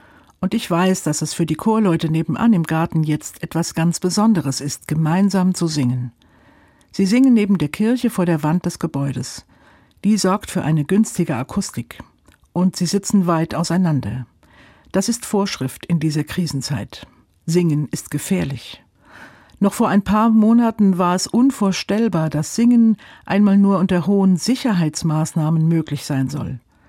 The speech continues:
Singen, das gehört doch zum Menschsein dazu, wie Lachen und Schlafen und Essen.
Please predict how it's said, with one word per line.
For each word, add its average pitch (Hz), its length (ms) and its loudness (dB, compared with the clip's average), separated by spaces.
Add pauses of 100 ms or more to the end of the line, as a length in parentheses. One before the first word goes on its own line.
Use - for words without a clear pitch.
(500)
Singen, 208 360 4
das 170 200 -2
gehört 214 320 0
doch 208 80 -4
zum 175 260 0
Menschsein 190 520 2
dazu, 190 520 0
wie 165 140 2
Lachen 185 480 0
und 151 180 -2
Schlafen 185 560 0
und 165 220 -4
Essen. 143 340 -4